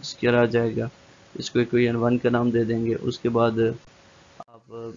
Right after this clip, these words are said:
multiply करेंगे x plus two as a whole square को both side, तो थ्री एक्स प्लस फ़ोर आ जाएगा, इधर a x plus two प्लस b इक्वेशन टू आ जाएगी, x plus two को zero put करेंगे, which is equal to x is equal to minus two, तो x की जगह माइनस टू आ जाएगा,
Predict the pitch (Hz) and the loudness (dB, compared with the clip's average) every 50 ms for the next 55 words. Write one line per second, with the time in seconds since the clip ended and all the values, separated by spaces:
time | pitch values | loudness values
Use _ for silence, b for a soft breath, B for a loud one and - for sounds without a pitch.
0 | - - 117 117 117 120 127 123 127 127 127 123 107 120 120 120 120 120 117 120 | -16 -12 -8 -8 -6 -6 -6 -6 -4 -2 -2 -2 0 -2 -2 -2 -2 -2 -2 -4
1 | 113 - - - - 117 113 - - 123 120 120 113 - - 120 113 120 120 117 | -4 -6 -8 -8 -6 -6 -6 -4 -4 -4 -4 -4 -4 -4 -4 -2 -2 0 0 0
2 | 113 113 - - 113 113 117 117 110 107 113 117 117 - - 113 113 113 - - | 0 -2 -4 -6 -6 -6 -4 -6 -4 -2 -4 -4 -4 -6 -4 -4 -4 -4 -6 -10
3 | - - - - - - - - - - - - - - 110 117 117 113 - - | -16 -20 -20 -20 -20 -20 -20 -20 -20 -20 -20 -20 -8 -4 -2 -2 -2 -2 -2 -2
4 | 127 120 120 113 - - - 123 117 - - - 120 123 123 123 120 120 123 120 | 0 0 0 0 -4 -4 -2 -2 -2 -2 -2 -2 2 2 2 2 4 2 2 2
5 | 113 120 117 113 120 113 120 120 123 120 - - - 120 117 113 - 120 117 113 | 2 0 0 0 0 0 0 0 0 -2 -4 -4 -4 -4 -4 -2 -4 -6 -6 -6
6 | 113 117 - - - 113 110 110 - - 113 113 - - - 110 107 117 120 120 | -8 -10 -12 -10 -8 -8 -8 -8 -8 -6 -6 -6 -8 -8 -10 -8 -4 -2 -2 -2
7 | 120 - - - 110 - 113 117 117 110 113 - - 117 120 120 120 117 117 123 | -4 -4 -6 -8 -4 -2 0 0 2 0 -2 -4 -2 0 2 2 2 4 4 4
8 | 120 117 113 117 117 113 - - - 117 113 - - 117 113 - 117 110 113 117 | 2 4 4 2 0 0 -2 -2 0 0 0 0 -4 -6 -4 -4 -4 -2 0 0
9 | 117 120 120 131 123 123 - - 120 120 117 117 113 113 113 - B B B B | 0 0 0 0 -2 -2 -2 -2 -2 0 0 0 0 -2 -2 -4 B B B B
10 | B B B B - - - 117 117 117 117 - 120 120 113 120 120 117 - - | B B B B -16 -8 -2 2 2 2 2 2 0 2 2 0 0 0 0 2
11 | 117 117 117 110 117 - - 123 120 117 113 113 113 117 - - - - - 131 | 2 4 2 2 -2 -4 -2 0 0 2 2 2 0 0 -2 -2 -4 -4 -2 -2
12 | 120 117 - - 120 117 120 113 - 117 113 113 113 117 113 110 110 117 117 120 | -2 -2 -2 -4 -2 -2 -2 0 0 0 0 0 0 -2 -2 0 0 0 0 0
13 | 120 - - - 127 123 120 117 120 113 117 113 - - - 123 117 117 113 113 | 0 -2 -2 -2 -2 0 0 0 0 -2 -2 -2 -2 -4 -4 -2 0 2 2 2
14 | 113 113 113 113 117 113 113 - - - 123 123 123 120 113 120 120 117 113 117 | 2 2 0 0 0 -2 -4 -4 -4 0 4 4 4 4 4 4 2 2 2 0
15 | 110 - | -2 -2